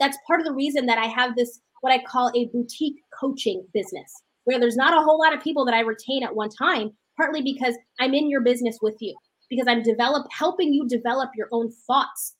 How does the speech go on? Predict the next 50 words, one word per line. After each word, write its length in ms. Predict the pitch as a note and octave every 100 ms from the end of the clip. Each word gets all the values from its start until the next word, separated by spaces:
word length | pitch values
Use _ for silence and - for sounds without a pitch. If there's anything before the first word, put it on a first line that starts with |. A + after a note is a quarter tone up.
| -
around 320 | A3+ A3+ A#3
your 200 | A3+ G#3 -
offer, 380 | G#3+ A3+ G3+ F3+
your 120 | G#3+
own 200 | B3 C4
thoughts 380 | B3+ C4 - -
around 180 | A#3+ G#3+
being 200 | G#3+ A3+
a 40 | G3+
business 440 | - G#3+ A#3 A#3
owner, 180 | G#3 F3
your 160 | F#3+ G3+
own 220 | C4+ C4+
thoughts 260 | C4+ C4+
about 260 | B3 G#3+ -
being 220 | A#3+ A#3
a 40 | G3
leader. 500 | F#3 A3+ F4 A#3 - _ _ _ -
Like, 80 | A#3+
we've 140 | D#4
gotta 260 | E4+ E4+ C#4
understand 500 | C#4 C4+ - A#3+ G3+
leadership. 560 | A3 F#4+ E4+ - - - _ _ _ _ _ _
We've 120 | - C4+
gotta 220 | D#4 C#4+
understand 480 | C4+ C#4 C#4 D4+ B3+
how 160 | C4
we 100 | B3
say 280 | A#3 - D4+
the 100 | C4+
things 260 | B3+ B3+ A#3
we 120 | A3
say, 260 | G#3+ C#4+ A#3+
how 180 | A3+ A3+
we 120 | A3
do 220 | B3 C#4
the 100 | B3
things 240 | A#3+ B3 A3
we 140 | G#3
do, 340 | G3 D#4+ C4 - _ -
and 140 | A#3+
understand 400 | B3 C#4 C#4 B3
your 160 | A3+ G#3+ -
process 460 | C#4+ A4+ - A3 G#3+ - _ -
and 100 | A#3+
the 60 |
transformation 760 | A#3 D#4 D4 C#4+ C4 C4+ C4+ A3+
you're 140 | D4+
helping 340 | D#4 B3+ A3 A3
your 160 | G#4+